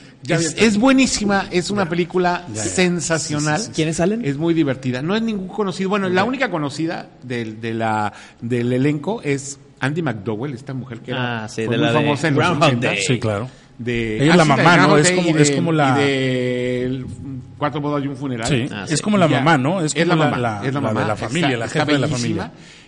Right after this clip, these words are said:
Speaker 2: Y este señor, uno que ha sido siempre como, como actor de, de elenco, que se llama Henry Czerny.
Speaker 1: Henry Czerny.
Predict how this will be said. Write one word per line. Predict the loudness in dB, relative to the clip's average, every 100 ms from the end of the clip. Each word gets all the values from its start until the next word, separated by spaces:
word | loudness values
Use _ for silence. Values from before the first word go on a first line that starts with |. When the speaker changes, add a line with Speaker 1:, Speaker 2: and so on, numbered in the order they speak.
| _
Speaker 2:
Y | -4 -2
este | -2 -2
señor, | -2 0 0 0 -2
uno | -6 -4 -6 -6
que | -8 -10 -14 -8
ha | -6
sido | -2 -2
siempre | 0 -6 -6 -8
como, | -6 -6 -8 -10 -20 -20 -16
como | -10 -6
actor | -6 -6 -6 -6
de, | -6 -4 -6 -8
de | -10 -6
elenco, | -6 -6 -8
que | -6
se |
llama | -4 -4 -8 -20 -4
Henry | -2 -2 -4 -6
Czerny. | -4 -4 -4 -10 -12 -16 -20 _ _ _ -20 -18
Speaker 1:
Henry | -14 -14
Czerny. | -14 -16